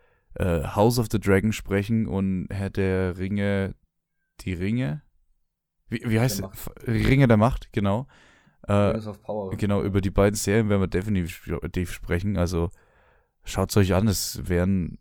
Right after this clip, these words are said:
Speaker 1: es wird, es wird wahrscheinlich ein Event, dass die jetzt rauskommen, die zwei Serien.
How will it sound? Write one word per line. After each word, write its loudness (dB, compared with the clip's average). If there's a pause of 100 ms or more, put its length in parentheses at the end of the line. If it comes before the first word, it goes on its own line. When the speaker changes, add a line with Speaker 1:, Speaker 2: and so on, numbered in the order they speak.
(100)
Speaker 1:
es -6
wird, -2 (720)
es -10
wird -6
wahrscheinlich 2
ein -2
Event, 2 (400)
dass -4
die 0
jetzt -4
rauskommen, -2
die -8
zwei -4
Serien. -2